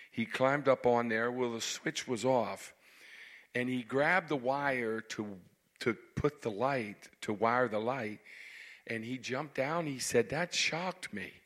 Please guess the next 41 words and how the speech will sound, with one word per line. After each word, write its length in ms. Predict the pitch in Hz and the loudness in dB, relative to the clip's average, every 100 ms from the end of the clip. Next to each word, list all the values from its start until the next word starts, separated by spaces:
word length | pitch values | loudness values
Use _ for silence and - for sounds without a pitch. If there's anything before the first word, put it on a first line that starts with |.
| _ - - _ _ _ - - - - - - - - _ - | _ -20 -20 _ _ _ -20 -20 -20 -20 -20 -20 -20 -20 _ -4
And, 380 | 110 113 113 110 | -2 0 0 2
uh, 160 | 110 | 4
I 120 | 107 | 2
think 200 | 113 170 | 0 -4
it 160 | 160 - | -4 -6
was 340 | 104 - - - | -6 -6 -8 -10
Kurt. 400 | - 101 98 90 _ - - - - - | -6 -4 -6 -10 _ -20 -20 -20 -20 -16
And 120 | 98 | -8
Danny 380 | 92 156 185 160 | -2 0 0 -2
and 120 | 123 | 0
I 160 | 117 117 | 0 0
were 140 | 113 | 0
like, 300 | 113 113 110 | 0 0 -2
"Look, 280 | 113 107 - | -2 -2 -4
if 140 | 117 - | -4 0
you're 100 | 131 | 2
not 220 | 139 123 | 2 0
man 260 | 120 120 | 2 2
enough 300 | 123 117 110 | 0 -2 -4
to 80 | - | -4
wire 280 | 95 101 101 | -2 0 -2
that, 260 | 98 98 - | -4 -8 -8
I'll 200 | 90 98 | -8 -8
get 240 | 117 107 | -6 -6
it." 100 | 101 | -6
It 60 | 98 | -6
was 120 | 98 | -8
probably 440 | - 117 113 104 104 | 2 4 4 2 -4
static 480 | - 104 107 98 101 | -2 0 0 -2 -4
electricity. 760 | 104 104 - 98 - 101 90 - - - | -6 -6 -8 -8 -6 -6 -6 -6 -10 -8
I 60 | 113 | -2
mean, 140 | 107 | 2
that's 160 | 139 - | 2 0
just 180 | 120 - | -4 -4
the 80 | |
way 160 | 104 107 | -4 -4
we 160 | 104 107 | -4 -2
worked 320 | 120 143 - | 0 0 -2
back 240 | 104 - | -6 -6
there. 180 | 76 - - - - - - - - _ _ _ - - - _ - | -6 -8 -12 -20 -20 -20 -20 -20 -20 _ _ _ -20 -20 -20 _ -2
Well, 360 | 107 127 120 | 8 10 10